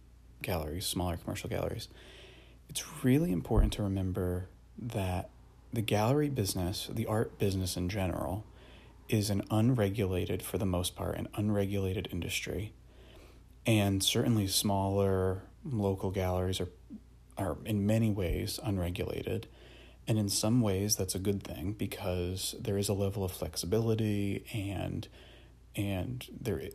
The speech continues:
there aren't strict rules about how to do things. But in the other sense, it makes it possible for people with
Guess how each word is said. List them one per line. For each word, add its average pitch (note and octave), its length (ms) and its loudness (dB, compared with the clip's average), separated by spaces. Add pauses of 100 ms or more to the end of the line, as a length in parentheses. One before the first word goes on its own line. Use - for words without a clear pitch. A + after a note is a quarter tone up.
(120)
there G#2 240 0
aren't G2 300 -2 (140)
strict - 420 -2
rules G2+ 600 0
about F2+ 120 -2
how G2+ 80 -2
to G2 120 -4
do A2+ 200 -2
things. G2+ 380 -2 (480)
But A#2 360 -2 (120)
in A2+ 180 0
the G#2 160 0 (220)
other C3+ 420 2
sense, - 560 -4 (340)
it A#2 200 -2
makes A#2 320 0
it - 100 -4
possible G2+ 640 -2
for - 240 -6
people G#2 720 -4 (1160)
with G2+ 540 2